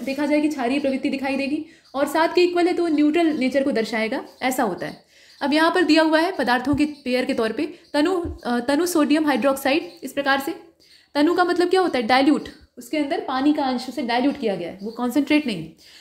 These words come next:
तो जो डाइल्यूट सोडियम हाइड्रोक्साइड है वो और बैटरी, बैटरी में प्रयुक्त होने वाला अम्ल, इसके बाद जनरल जो रेन होती है, रेन वाटर होता है वो, और साबुन युक्त पानी,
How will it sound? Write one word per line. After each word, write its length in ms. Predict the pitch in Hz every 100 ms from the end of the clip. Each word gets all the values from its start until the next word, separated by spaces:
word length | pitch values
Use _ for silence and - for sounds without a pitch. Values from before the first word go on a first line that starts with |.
| - _
तो 260 | 320 320 320
जो 280 | 285 302 -
डाइल्यूट 420 | 240 262 277 381
सोडियम 320 | 349 302 320
हाइड्रोक्साइड 560 | 311 302 294 294 294 285
है 100 | 254
वो 160 | 240
और 200 | 311 277
बैटरी, 400 | 269 240 254 320
बैटरी 500 | 320 - 220 254 269
में 120 | 320 320
प्रयुक्त 260 | 294 302
होने 140 | 294 285
वाला 200 | 277 285
अम्ल, 280 | 285 302 320 - - -
इसके 200 | - 349
बाद 300 | 349 370 -
जनरल 320 | 254 285 339
जो 120 | 330
रेन 240 | 320 285 320
होती 220 | 302 311
है, 80 | 277
रेन 180 | 277 277
वाटर 240 | 269 311
होता 220 | 294 285
है 120 | 277
वो, 140 | 233 302
और 200 | 269 285
साबुन 360 | 285 254 269
युक्त 180 | 294 285
पानी, 300 | - 277 302